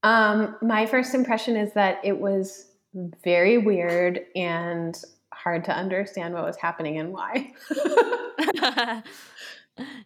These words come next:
Speaker 2: Yeah. Yeah. Uh, same boat. I jumped in maybe too fast. I was like, "Whoa." Um, I jumped in <laughs>
Speaker 1: <laughs>
Speaker 2: and, and I, it was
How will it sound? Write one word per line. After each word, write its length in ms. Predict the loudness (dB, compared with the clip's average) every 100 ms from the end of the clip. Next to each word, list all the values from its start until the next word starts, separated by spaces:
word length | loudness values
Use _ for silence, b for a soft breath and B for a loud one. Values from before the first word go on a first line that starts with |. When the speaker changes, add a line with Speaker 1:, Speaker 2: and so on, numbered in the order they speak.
| -12
Speaker 2:
Yeah. 180 | -10 -10 -14 _ _ _ b b b -10
Yeah. 260 | -8 -8 -14 -4
Uh, 320 | 0 2 0 -4 _ _ _ _ -14
same 240 | -6 -4
boat. 160 | -4 -6 _ -2
I 680 | 0 0 -2 -2 -2 -6 -14 _ _ _ -4
jumped 320 | -2 -2 0
in 420 | -2 -2 -6 -14 _ _ _ _ _ _ _ _ -4
maybe 240 | -2 -2
too 180 | -6 -6
fast. 460 | -2 -2 -4 -8 -4
I 60 |
was 60 | -4
like, 140 | -4
"Whoa." 420 | -6 -2 -2 -2 B B B
Um, 440 | -2 -2 -4 -8 -14 0
I 300 | 4 6 6 6
jumped 240 | 2 2
in 840 | -2 -2 -2 -2 0 0 0 0
<laughs> 20 |
Speaker 1:
<laughs> 0 |
Speaker 2:
and, 220 | -2 -4 -10 -12 -10 -10 -10 -12 -16 _
and 400 | -4 -2 -2 -4 -10 -2
I, 580 | 0 0 0 0 -2 -4 -8
it 100 | -4
was 800 | -2 0 0 0 -4 -8 -14